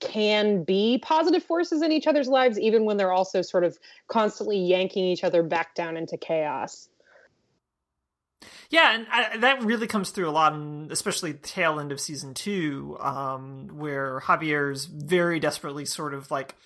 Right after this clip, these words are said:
Speaker 2: trying to fix everything so that they can actually have what Letty keeps saying that she wants. And so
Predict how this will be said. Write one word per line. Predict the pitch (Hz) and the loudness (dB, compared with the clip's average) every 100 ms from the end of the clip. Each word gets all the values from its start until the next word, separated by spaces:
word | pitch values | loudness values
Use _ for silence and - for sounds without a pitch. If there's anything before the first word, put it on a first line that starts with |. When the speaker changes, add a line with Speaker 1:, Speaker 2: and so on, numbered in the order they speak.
| - - - - | -20 -20 -20 -10
Speaker 2:
trying | - 185 175 175 | 0 2 2 -4
to | - | -8
fix | 147 - 226 - | -8 -2 -2 0
everything | 190 151 151 143 156 143 143 143 | -2 -2 -8 -6 -8 -8 -12 -8
so | - 175 147 147 151 | -6 -6 -6 -6 -6
that | 151 143 147 160 | -2 0 0 -2
they | 170 | -4
can | 170 190 180 175 - | -4 -6 -6 -8 -8
actually | - 180 - 185 180 | -2 -2 -2 -6 -8
have | 147 - 208 220 196 156 - - - - | -8 0 4 6 6 4 -6 -20 -20 -8
what | 185 175 165 | 0 2 4
Letty | 180 180 | 0 0
keeps | - 196 - | -4 -8 -6
saying | - 190 190 175 | 0 0 0 -4
that | 151 | -6
she | - - | -6 -8
wants. | 139 143 180 - - - - - - - - - - - | -8 0 0 0 -6 -2 -2 -2 -14 -20 -20 -20 -12 -4
And | 165 165 160 151 151 147 147 151 | -2 2 2 2 0 -2 -8 -8
so | 147 190 156 147 147 143 143 143 143 143 | -4 0 0 0 -2 -4 -8 -10 -12 -14